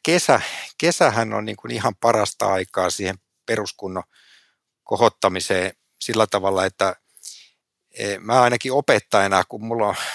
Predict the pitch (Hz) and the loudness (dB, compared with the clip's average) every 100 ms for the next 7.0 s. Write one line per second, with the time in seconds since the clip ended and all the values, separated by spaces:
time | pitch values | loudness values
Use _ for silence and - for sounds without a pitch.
0 | 135 123 107 98 107 101 107 107 - 120 | -10 -4 -4 -2 -2 -2 -4 -6 -6 -6
1 | - 101 - 120 117 101 92 92 - 95 | -4 -4 -2 0 2 2 2 -2 -4 -6
2 | 92 92 _ - 101 98 104 113 123 120 | -6 -6 _ -14 -12 -10 -10 -6 -4 -4
3 | - 110 - 123 - 120 - _ _ _ | -6 -10 -10 -10 -4 -4 -4 _ _ _
4 | _ _ _ - 170 - 120 101 98 95 | _ _ _ -4 -2 2 2 2 0 -2
5 | - - - - - 92 95 92 - 92 | -6 -6 -8 -8 0 2 2 0 -4 -2
6 | 87 92 90 76 - 107 113 98 95 101 | 0 4 2 2 -4 -4 0 -2 -2 -12